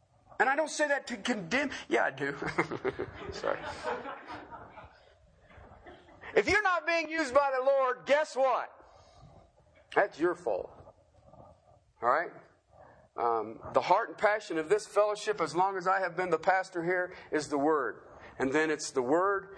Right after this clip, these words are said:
and then it is the Word. If you come here on Sunday night, you will get the, on Monday night, you will get the, Tuesday nights, you get the, Wednesday night, you get the, it's just sort of mundane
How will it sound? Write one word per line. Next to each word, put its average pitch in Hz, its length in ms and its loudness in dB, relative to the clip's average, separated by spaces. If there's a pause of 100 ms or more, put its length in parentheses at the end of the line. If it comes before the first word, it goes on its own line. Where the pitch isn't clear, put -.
(140)
and 135 120 2
then 151 180 2
it 147 120 0
is 139 240 -2
the 139 240 2 (920)
Word. 143 400 0 (920)
If 123 100 -10
you 165 80 -2
come 185 200 2
here 185 140 2
on 175 80 0
Sunday 190 340 0
night, 185 300 0
you 170 100 0
will 165 120 0
get 165 280 -2
the, 151 220 4 (920)
on 151 160 4
Monday 180 220 0
night, 185 260 2
you 175 100 2
will 170 100 2
get 175 240 0
the, 156 260 4
Tuesday 196 380 0
nights, 180 340 0
you 180 80 -16
get 170 300 0
the, 147 280 4
Wednesday 185 340 0
night, 185 280 2
you 170 140 -2
get 180 320 0
the, 165 180 4 (380)
it's - 340 -8
just 202 280 -6
sort 190 240 0
of 143 100 -6
mundane 165 800 0